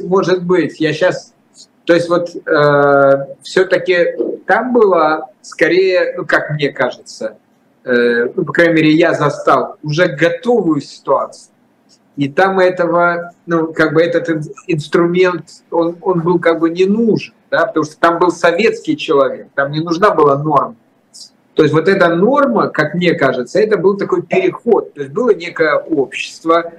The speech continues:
в котором, ну да, большинство были такие-то, но были и такие-то. И вот была какая-то палитра. И в этой палитре все могли существовать. Там кто-то говорит, вот, значит,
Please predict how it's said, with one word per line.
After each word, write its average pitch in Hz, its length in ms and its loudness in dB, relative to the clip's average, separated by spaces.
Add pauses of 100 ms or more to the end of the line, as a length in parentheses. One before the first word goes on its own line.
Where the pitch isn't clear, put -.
(240)
в - 100 -16
котором, 170 760 2 (120)
ну 262 160 2
да, 151 240 2
большинство 196 640 0
были 156 300 2
такие-то, 165 800 -2
но 170 140 -2
были 202 280 0
и 147 140 -2
такие-то. 165 640 -6
И 165 160 0
вот 226 300 2
была 202 240 2
какая-то 180 500 0
палитра. 170 640 -4 (920)
И 143 100 -2
в 151 60 0
этой 190 280 2
палитре 202 880 2
все - 240 0
могли 196 260 0
существовать. 165 880 -2
Там - 160 -10
кто-то 208 320 2
говорит, 151 460 0
вот, 233 360 0
значит, 151 380 -10